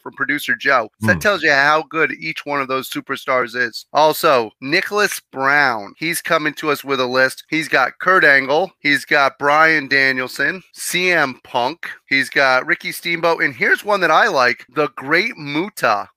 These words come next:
Speaker 2: Oh, that's excellent. That's excellent.
Speaker 1: That is an excellent one. Good to, good job, Nicholas Brown. If I had a cookie,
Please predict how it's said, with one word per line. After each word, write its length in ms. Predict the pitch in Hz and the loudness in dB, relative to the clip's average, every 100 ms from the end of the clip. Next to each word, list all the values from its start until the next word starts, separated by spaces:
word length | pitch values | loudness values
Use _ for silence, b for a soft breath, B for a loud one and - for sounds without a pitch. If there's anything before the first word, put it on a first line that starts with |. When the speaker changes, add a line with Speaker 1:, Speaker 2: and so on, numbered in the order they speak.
| _ | _
Speaker 2:
Oh, 520 | 113 135 151 156 151 135 | 2 4 6 6 6 4
that's 200 | 123 - | 0 0
excellent. 600 | 107 - - 98 82 82 _ | -2 -2 -4 -4 -4 -12 _
That's 240 | 92 95 95 | -10 -8 -6
excellent. 340 | 92 - 151 | -8 0 4
Speaker 1:
That 300 | 185 202 202 | 4 4 2
is 160 | 180 151 | 0 -2
an 120 | 147 | 0
excellent 560 | 165 120 - 139 127 | 2 0 -4 -8 -8
one. 280 | 127 123 113 - | -6 -6 -6 -8
Good 280 | 147 202 208 | -4 -4 -4
to, 120 | - 135 - | -12 -10 -4
good 200 | 185 226 | -2 -2
job, 460 | - 131 135 156 135 | -6 0 4 4 2
Nicholas 420 | 131 143 147 139 | 0 -2 -2 -8
Brown. 500 | - 131 135 127 104 _ - | -2 2 2 2 -2 _ -4
If 160 | 139 | 0
I 120 | 185 | 2
had 240 | 175 175 165 | 4 6 4
a 40 | |
cookie, 540 | - - 190 - 120 | 0 -4 -4 -4 -10